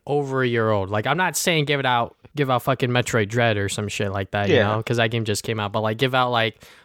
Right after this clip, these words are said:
Speaker 1: launch titles like, you know, like, Breath of the Wild or shit like that for, like, maybe a week or for the whole month, like what PlayStation does, you know, and then you get people that have never tried a Zelda game before. They download it, they love it, they enjoy it, and guess what?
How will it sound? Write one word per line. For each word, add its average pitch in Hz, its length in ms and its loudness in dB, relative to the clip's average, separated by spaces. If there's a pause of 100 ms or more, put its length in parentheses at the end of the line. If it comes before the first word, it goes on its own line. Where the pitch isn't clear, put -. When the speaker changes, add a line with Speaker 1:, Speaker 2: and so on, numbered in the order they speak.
(120)
Speaker 1:
launch 135 340 0
titles 120 460 2
like, 110 340 0
you 113 80 -4
know, 110 120 -2
like, 110 220 -4
Breath 104 220 -4
of 117 80 -6
the 123 80 -4
Wild 127 480 2
or 107 80 0
shit 104 240 -2
like 104 220 -2
that 104 200 0
for, - 140 -6
like, 104 400 0 (260)
maybe 117 300 0
a 147 80 2
week 185 360 0 (100)
or 110 200 0
for 117 160 0
the 120 140 2
whole 143 180 2
month, 156 380 0
like 107 200 0
what 117 140 -2
PlayStation 131 540 0
does, 101 340 -4 (380)
you 135 140 2
know, 127 180 4
and 131 160 2
then 123 320 0
you 131 160 -2
get 131 200 0
people 139 260 2
that 120 160 0
have 123 140 2
never 120 240 4
tried 135 440 2
a 131 120 2
Zelda 135 280 4
game 120 200 0
before. 104 400 0
They 107 160 -2
download 113 500 2
it, 107 120 -2
they 110 120 2
love 110 400 0
it, 104 160 0
they 110 140 0
enjoy 110 440 2
it, 104 160 0
and 104 120 -4
guess 110 260 0
what? 143 320 0